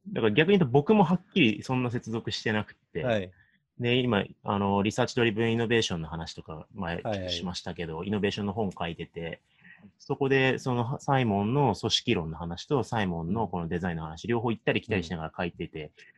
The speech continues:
Speaker 1: 結構ここつなげるの重要だよなって思いながらね、
Speaker 2: なるほどね。
Speaker 1: 今ちょうど書いてるんですけど。
Speaker 2: なるほどね。
Speaker 1: そうそうそう。
Speaker 2: ちょ、ちょっと、
Speaker 1: で、
Speaker 2: ちなみに、
Speaker 1: うん。
Speaker 2: 手前の話していいですか？
Speaker 1: うん。
Speaker 2: デザイン思考っていうと、なんか、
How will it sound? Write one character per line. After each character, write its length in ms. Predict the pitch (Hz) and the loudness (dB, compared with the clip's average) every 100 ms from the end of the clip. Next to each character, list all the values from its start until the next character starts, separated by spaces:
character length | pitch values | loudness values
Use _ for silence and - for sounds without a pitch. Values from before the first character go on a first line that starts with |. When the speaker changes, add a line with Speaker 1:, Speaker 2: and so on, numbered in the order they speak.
| _ - | _ -10
Speaker 1:
結 120 | - | -10
構 100 | - | -6
こ 120 | 104 | -4
こ 120 | 104 | -4
つ 120 | - | -2
な 100 | 110 107 | 0 2
げ 100 | 104 | 2
る 60 | |
の 80 | 82 | 0
重 180 | 78 85 | -2 -2
要 160 | 85 | 0
だ 80 | 85 | -2
よ 80 | 73 | -4
な 280 | 78 78 76 | -8 -12 -14
っ 40 | - | -10
て 60 | |
思 160 | 85 82 | -6 -4
い 40 | |
な 100 | 85 | -4
が 80 | 82 | -6
ら 60 | 85 | -2
ね、 80 | 123 | 0
Speaker 2:
な 80 | |
る 60 | 147 | -2
ほ 60 | - | -4
ど 40 | |
ね。 20 | |
Speaker 1:
今 120 | 80 | -12
ち 100 | - | -12
ょ 40 | 85 | -10
う 20 | |
ど 100 | 85 | -8
書 100 | 87 | -8
い 60 | 82 | -8
て 100 | 82 | -8
る 80 | 90 | -10
ん 40 | |
で 60 | 85 | -8
す 80 | |
け 80 | 85 | -6
ど。 60 | 95 | -2
Speaker 2:
な 60 | |
る 60 | 117 | 0
ほ 60 | 131 | -2
ど 60 | |
ね。 60 | 123 _ _ _ _ _ _ _ _ _ _ | -6 _ _ _ _ _ _ _ _ _ _
Speaker 1:
そ 240 | - 87 | -12 -12
う 60 | 76 | -12
そ 180 | - 76 | -16 -20
う 40 | |
そ 320 | - - - _ _ | -18 -16 -18 _ _
う。 20 | |
Speaker 2:
ち 100 | - | -10
ょ、 20 | 107 | -10
ち 100 | - | -4
ょ 20 | 147 | -4
っ 40 | |
と、 160 | - 101 | 2 2
Speaker 1:
で、 140 | 90 | 2
Speaker 2:
ち 180 | - 123 | -2 0
な 100 | 117 | 2
み 120 | 117 | 2
に、 280 | 113 110 107 | 2 2 0
Speaker 1:
う 20 | |
ん。 20 | - _ _ _ _ | -8 _ _ _ _
Speaker 2:
手 100 | 131 | 2
前 180 | 127 123 | 4 6
の 120 | 127 | 4
話 400 | 123 120 117 120 | 2 2 2 -2
し 100 | - | -6
て 100 | - | -4
い 40 | 95 | -4
い 20 | |
で 40 | |
す 100 | - | -4
か？ 260 | - 87 110 _ _ _ - | -8 -8 -8 _ _ _ -8
Speaker 1:
う 40 | 92 | -6
ん。 160 | 76 - _ _ _ _ _ - | -6 -10 _ _ _ _ _ -4
Speaker 2:
デ 80 | 113 | 2
ザ 140 | 147 | 4
イ 60 | 151 | 4
ン 20 | |
思 60 | 151 - | 0 0
考 160 | 135 110 | 2 2
っ 80 | |
て 160 | - 95 | 0 -6
い 180 | 90 87 | -4 -6
う 60 | - - | -12 -2
と、 320 | 98 95 85 - _ _ _ _ | 0 0 -2 -10 _ _ _ _
な 120 | 107 | -6
ん 40 | 98 | -6
か、 320 | - 87 | -6 -8